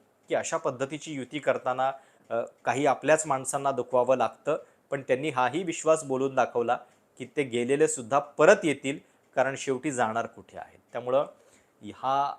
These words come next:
आजचा मुद्दा जो आहे तो फार महत्त्वाचा होता. मला पुन्हा पुन्हा असं वाटतंय की केवळ इमोशनल पिचला नव्हे, तर कंटेंटच्या दृष्टीनं, परिणामाच्या दृष्टीनं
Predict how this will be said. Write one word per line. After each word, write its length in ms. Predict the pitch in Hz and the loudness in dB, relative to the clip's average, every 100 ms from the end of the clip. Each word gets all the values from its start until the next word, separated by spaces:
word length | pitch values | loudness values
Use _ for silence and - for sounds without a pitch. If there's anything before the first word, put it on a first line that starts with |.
| - | -12
आजचा 300 | 113 - 175 | -8 2 2
मुद्दा 320 | 147 110 127 | 2 0 0
जो 120 | 117 | 0
आहे 120 | 113 | -4
तो 180 | 120 131 | -6 -8
फार 160 | - 123 | -4 -4
महत्त्वाचा 480 | 113 120 135 135 143 | -4 -4 -2 0 -2
होता. 340 | 120 120 143 - _ _ _ - | -4 -2 -2 -4 _ _ _ -8
मला 120 | 127 | -6
पुन्हा 280 | 135 123 143 | -4 0 0
पुन्हा 240 | 160 156 | 2 2
असं 200 | 147 147 | 2 2
वाटतंय 340 | 131 120 135 131 | 0 0 -4 -4
की 240 | 143 151 175 _ _ _ - | -4 -6 -8 _ _ _ -2
केवळ 320 | 135 139 165 175 - | 0 4 4 4 -2
इमोशनल 580 | 139 160 202 - 233 247 | 0 2 2 4 4 4
पिचला 460 | 196 185 185 185 | 0 -2 2 2
नव्हे, 320 | 170 131 117 101 _ _ _ - | 2 -2 -4 -6 _ _ _ 0
तर 100 | 160 | 0
कंटेंटच्या 800 | 160 - 156 160 214 240 220 233 | 2 2 2 2 0 0 2 2
दृष्टीनं, 600 | 151 135 - 135 117 110 - _ _ _ - | 0 -6 -6 -8 -6 -8 -12 _ _ _ 6
परिणामाच्या 640 | 160 170 226 226 233 233 | 6 8 6 6 4 4
दृष्टीनं 560 | 147 143 - 147 123 | -2 -4 -8 -10 -8